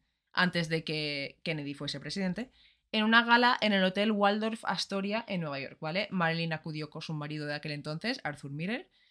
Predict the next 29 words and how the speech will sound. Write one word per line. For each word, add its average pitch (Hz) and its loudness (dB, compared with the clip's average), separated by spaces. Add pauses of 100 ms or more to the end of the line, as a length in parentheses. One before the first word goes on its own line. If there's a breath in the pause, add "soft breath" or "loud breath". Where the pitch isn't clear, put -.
(240)
y 269 2
John 220 4
Kennedy 220 0
acudió 165 -2
con 196 0
su 202 -2
mujer 190 -2
Jackie 196 -2
y 247 0
su 240 2
hermana 190 0
Eunice, 170 -6
¿vale? 170 -4 (320 soft breath)
Hay 208 4
fotos 247 0
de 185 0
ambos 170 0
en 190 -2
el 185 0
evento, 175 -2 (140)
pero 185 2
no 185 2
hay 190 2
ninguna 196 4
foto 180 -4
de 180 -2
los 170 -2
dos 160 -8
juntos. - -16